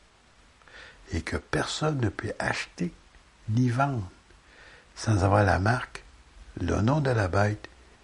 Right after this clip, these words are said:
et le nombre de son nom. En passant, lorsque j'ai vu cela dernièrement concernant la puce qui était installée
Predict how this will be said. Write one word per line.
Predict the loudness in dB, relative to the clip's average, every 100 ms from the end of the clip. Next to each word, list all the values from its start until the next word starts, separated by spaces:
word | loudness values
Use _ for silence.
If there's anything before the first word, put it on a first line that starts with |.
| -20 -4
et | 0
le | 2
nombre | 4 4 4
de | 2
son | -2 -2 -2
nom. | -2 -6 -18 -20 _ _ _ -8 -8 -20 -20 -20 -4
En | 0
passant, | 4 6 6 4 -2 -4 -14 -4
lorsque | 0 2 4 4
j'ai | 6 4
vu | 4 0
cela | 2 2 4
dernièrement | 4 4 2 4 4 2
concernant | 2 -2 -2 0 2 2
la | 2 0
puce | -2 -4 -2
qui | -2
était | 0 0
installée | -2 0 2 2 0